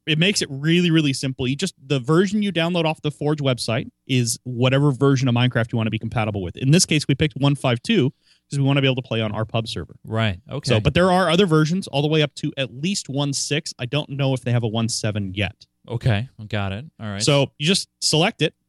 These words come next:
Speaker 2: All right.
Speaker 1: And, yeah,
Speaker 2: So
Speaker 1: you gotta log into your, your account and then hit play.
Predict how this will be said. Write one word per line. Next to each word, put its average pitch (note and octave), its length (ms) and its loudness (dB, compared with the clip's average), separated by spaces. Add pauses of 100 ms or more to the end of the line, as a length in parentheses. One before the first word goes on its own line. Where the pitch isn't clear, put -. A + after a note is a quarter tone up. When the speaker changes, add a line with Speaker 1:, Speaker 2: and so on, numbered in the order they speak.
(160)
Speaker 2:
All A2 80 -8
right. G2+ 140 -4
Speaker 1:
And, C#3+ 560 -2 (600)
yeah, B2 100 -6
Speaker 2:
So - 80 -8
Speaker 1:
you C#3 60 -4
gotta C3+ 260 2
log C3 280 0
into C#3 180 0
your, C#3 220 2
your B2+ 240 0 (180)
account C3 420 0
and B2 160 0
then C3 100 2
hit - 100 -6
play. G#3 260 -4